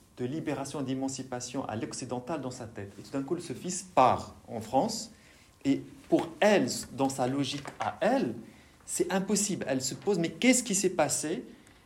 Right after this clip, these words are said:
pendant ces deux, trois décennies pour que la puissance coloniale française, qui était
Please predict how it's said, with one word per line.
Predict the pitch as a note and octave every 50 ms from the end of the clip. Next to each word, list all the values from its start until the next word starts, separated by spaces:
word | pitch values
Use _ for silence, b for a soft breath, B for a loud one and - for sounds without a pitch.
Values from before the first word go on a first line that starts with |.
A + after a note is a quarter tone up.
| B B B _ - _ _ _ _ _ _ _ _ _ _ _ _ _ _ _ _ _ _ - _ _
pendant | - E3 E3+ E3+ F3 F3
ces | F3 - D#3+
deux, | C#3 B2 B2 F#3 G3
trois | G3 G3 - D3+ C#3+
décennies | C3+ C3 C3+ C3 - - C3+ C3+ C#3 F#3+ A#3
pour | A3+ - E3+ D#3+ - -
que | - E3
la | C#3+ - A2 G#2+
puissance | - - - F3 F#3 F#3 - - E3 - C#3+ C3 - - - -
coloniale | - D#3 D3 D3 D3 D3 C3+ A#2+ A2 G#2+
française, | G#2 - - D3+ D3+ D3+ - C3+ A2+ G#2 G2 G2
qui | - - B2+
était | A#2+ A#2 A#2 - A#2+ G#2+ G2